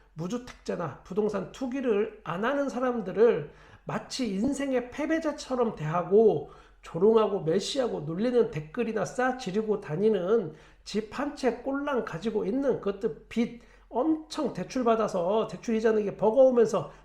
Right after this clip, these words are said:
그 짓거리 하고 있는 사람들, 요 사람들이 또 자기들 보유세 몇백만 원 오른다 그러면 입에 개거품 물면서 세금 많다고 댕-,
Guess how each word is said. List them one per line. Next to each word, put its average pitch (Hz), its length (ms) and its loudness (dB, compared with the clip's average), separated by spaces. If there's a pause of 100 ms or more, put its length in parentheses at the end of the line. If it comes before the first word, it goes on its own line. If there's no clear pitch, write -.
그 196 160 -2
짓거리 240 400 2
하고 233 260 2
있는 214 180 4
사람들, 220 800 2 (360)
요 175 100 -4
사람들이 247 520 2
또 226 560 4
자기들 202 420 0
보유세 220 400 0
몇백만 226 520 -2
원 214 140 0
오른다 247 440 0
그러면 190 540 0 (320)
입에 196 300 2
개거품 240 580 0
물면서 196 540 -2
세금 233 360 -4
많다고 220 540 -4
댕-, 190 340 -6